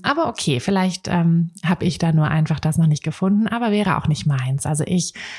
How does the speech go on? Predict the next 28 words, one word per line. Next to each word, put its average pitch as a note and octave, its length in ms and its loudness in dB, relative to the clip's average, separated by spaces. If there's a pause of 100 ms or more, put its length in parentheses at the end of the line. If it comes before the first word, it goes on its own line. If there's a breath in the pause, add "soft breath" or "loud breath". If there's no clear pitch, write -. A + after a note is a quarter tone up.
(140 loud breath)
arbeite F3 400 0
gerne D#3 540 0 (100)
und F3+ 540 2 (400 loud breath)
ich - 460 -2 (220)
mag's E3+ 420 0
nur F#3 100 2
aber E3 220 -2
einfach, E3+ 400 0
dass E3 200 -2
ich D#3 140 -2
mich D#3 260 0
wirklich E3 360 0
kreativ D#3+ 720 0
ausleben D3+ 760 -2
kann. C#3 420 -4 (440 loud breath)
Und E3+ 260 2
das F#3+ 180 -2
ist G3+ 140 -2
eine F3+ 140 2
Sache, E3 360 -2
die D#3+ 440 0
hatte D#3 300 -2
ich D#3 280 -2
in D#3 120 2
meinen D3 260 2
Jobs D#3 340 -2
davor C#3+ 460 -2
nicht. G3+ 500 -2